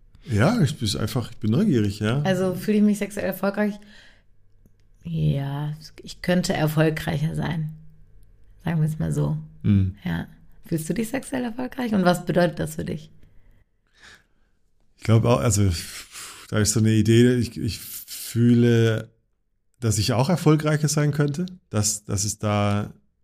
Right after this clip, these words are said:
Speaker 1: ich mein, ungelebtes Potenzial, schlechte Übersetzung. Äh, mei-, ich mein gar nicht Potenzial im Sinne von Headcount, so ich könnte jetzt mehr Frauen flachlegen,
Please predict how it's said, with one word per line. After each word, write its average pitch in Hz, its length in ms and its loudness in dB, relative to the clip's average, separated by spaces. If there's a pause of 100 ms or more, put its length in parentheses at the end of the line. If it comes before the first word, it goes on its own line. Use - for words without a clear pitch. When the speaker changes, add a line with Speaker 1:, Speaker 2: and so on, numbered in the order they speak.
(180)
Speaker 1:
ich 107 100 0
mein, 107 320 4 (480)
ungelebtes 117 560 6
Potenzial, 107 720 2
schlechte 113 320 0
Übersetzung. 107 720 -2 (880)
Äh, 113 180 -4
mei-, 113 220 2
ich 107 140 0
mein 117 180 4
gar 113 120 4
nicht 107 180 2
Potenzial 110 480 4
im 113 80 4
Sinne 113 200 2
von 110 140 2
Headcount, 117 600 2
so 107 260 0
ich 104 120 0
könnte 110 220 2
jetzt 95 100 -4
mehr 107 120 2
Frauen 110 280 0
flachlegen, 117 640 2